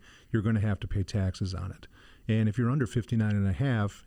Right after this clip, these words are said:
you know, you're going to be paying that ten percent federal penalty as well as a state penalty. So there are a lot of different issues that are going on.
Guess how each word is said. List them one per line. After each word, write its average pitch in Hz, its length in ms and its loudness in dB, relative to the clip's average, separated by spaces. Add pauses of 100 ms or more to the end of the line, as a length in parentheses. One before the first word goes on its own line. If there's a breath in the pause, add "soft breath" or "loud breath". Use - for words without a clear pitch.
you 104 140 0
know, 101 80 0
you're 101 160 0
going 107 160 2
to 101 60 2
be 101 60 2
paying 98 300 0
that 90 160 0
ten 101 160 -2
percent 95 340 -2
federal 92 280 -2
penalty 107 420 0
as 87 160 -4
well 95 160 -2
as 92 140 -6
a 95 40 -8
state 170 320 -4
penalty. 87 320 -2
So 117 220 -2
there 110 200 0
are 120 200 -2
a 131 60 0
lot 107 240 0
of 101 80 -4
different 104 380 -2 (120)
issues 104 360 -2
that 92 120 0
are 95 80 -2
going 95 240 0
on. 90 240 -2